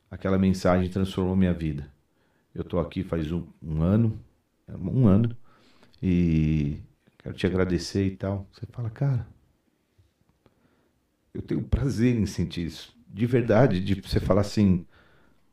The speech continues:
"Ué, por que não eu posso ter orgulho de, de ter parte com isso?" Eu tenho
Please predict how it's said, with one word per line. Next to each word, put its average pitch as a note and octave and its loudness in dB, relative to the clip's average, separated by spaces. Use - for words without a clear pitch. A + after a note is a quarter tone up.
"Ué, B2 -2
por C#3 2
que - -2
não C#3+ 6
eu F#2+ 4
posso G2 0
ter G#2 -2
orgulho F#2+ 6
de, F2+ -4
de - -14
ter G#2+ 0
parte E2 6
com - -4
isso?" D#2+ -4
Eu - -2
tenho B2+ 8